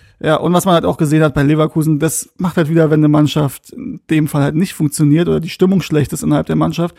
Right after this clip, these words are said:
Speaker 2: Du hast, ähm, in der Champions League, also hat ja auch dann, ähm, ähm, Bosch gesagt,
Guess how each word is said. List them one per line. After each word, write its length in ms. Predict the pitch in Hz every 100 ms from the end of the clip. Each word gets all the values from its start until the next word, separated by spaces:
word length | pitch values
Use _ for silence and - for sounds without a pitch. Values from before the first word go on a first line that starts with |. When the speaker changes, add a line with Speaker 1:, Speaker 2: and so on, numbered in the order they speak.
| - - -
Speaker 2:
Du 140 | 151
hast, 340 | 151 - -
ähm, 320 | - 143 143 -
in 60 | 147
der 120 | 147
Champions 360 | - 185 185 202
League, 260 | 208 208
also 180 | - 151 - -
hat 180 | 151 -
ja 80 | -
auch 100 | -
dann, 340 | 160 156 147
ähm, 720 | - - 156 - - 190 - -
ähm, 420 | - - 196 - -
Bosch 300 | 175 - -
gesagt, 480 | 160 165 180 -